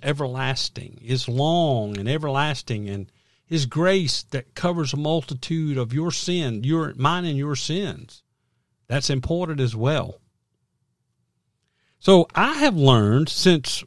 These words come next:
my major medical ordeal, and which you know about from the early parts of this podcast, the early days, I have learned that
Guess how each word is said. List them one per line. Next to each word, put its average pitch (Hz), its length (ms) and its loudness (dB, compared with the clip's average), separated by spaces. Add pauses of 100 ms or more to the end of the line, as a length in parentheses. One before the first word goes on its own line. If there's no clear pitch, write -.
my 160 640 4
major 147 500 4
medical 135 520 2
ordeal, 113 500 2
and 110 140 -2
which 131 240 -2
you 151 60 0
know 147 220 4
about 127 320 4
from 123 140 -2
the 117 140 2
early 135 220 2
parts 123 360 -4
of 113 100 -4
this 117 180 -4
podcast, 110 840 -4 (480)
the 139 140 2
early 147 220 4
days, 104 460 2 (1400)
I 202 160 6
have 208 100 2
learned 208 440 6
that 165 200 2